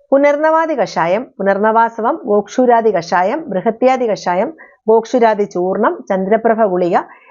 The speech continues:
എന്നിങ്ങനെ ഒട്ടനവധി ഔഷധങ്ങൾ ചികിത്സയ്ക്കായി ഉപയോഗിക്കുന്നു. എന്നാൽ ഇവയെല്ലാം വൈദ്യ നിർദ്ദേശത്തോടെ കൃത്യമായ അളവിൽ അവസ്ഥാനുസരണം കഴിക്കുവാൻ ശ്രദ്ധിക്കുക. കിഡ്നി സ്റ്റോണിന്റെ പ്രശ്നം കണ്ടു തുടങ്ങിയാൽ ജീവിതശൈലിയിൽ വരുത്തേണ്ട മാറ്റങ്ങളും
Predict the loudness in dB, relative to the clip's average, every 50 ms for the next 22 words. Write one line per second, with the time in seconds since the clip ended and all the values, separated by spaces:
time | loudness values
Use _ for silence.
0 | _ 0 2 2 2 2 2 2 0 0 -2 -2 -2 -2 -2 -2 _ 0 0 0
1 | 0 -4 -4 -2 -2 -2 -4 -4 -4 -4 -2 -2 0 0 -2 -2 -4 -8 _ -4
2 | -2 0 0 0 0 0 0 0 2 2 2 0 0 0 2 2 2 0 0 -2
3 | -4 -4 -6 -10 _ _ _ _ _ _ _ 0 0 2 2 2 2 2 2 2
4 | 2 2 2 2 0 0 -2 -6 -18 -20 -12 _ 0 2 2 2 0 0 0 0
5 | 0 0 -2 0 0 0 -2 -2 -4 -2 0 0 0 0 0 -2 -4 -6 -4 0
6 | 0 2 2 2 2 2 2 2 2 2 2 2 2 2 0 0 -2 -4 -6 -4
7 | -2 -2 -4 -2 _ 0 0 0 0 -2 -2 -2 0 0 0 0 0 0 -2 -2
8 | -2 -2 -2 -2 -2 -2 -2 -4 -4 -4 -4 -4 -4 -2 -2 -2 -2 -4 -8 -20
9 | _ _ -20 -20 -20 -20 _ 0 0 0 0 0 2 2 2 2 2 0 0 0
10 | 0 0 -2 -2 -2 -4 -4 -4 -4 -2 -2 0 0 0 2 2 2 2 0 0
11 | 0 0 0 0 -2 -6 _ _ _ _ _ -4 0 0 2 2 2 2 2 0
12 | 0 -2 -2 -2 0 -2 -2 -2 -4 -4 -4 -4 -2 -2 -2 0 -2 -2 0 0
13 | 0 -2 -2 -2 -2 0 2 2 2 0 0 -4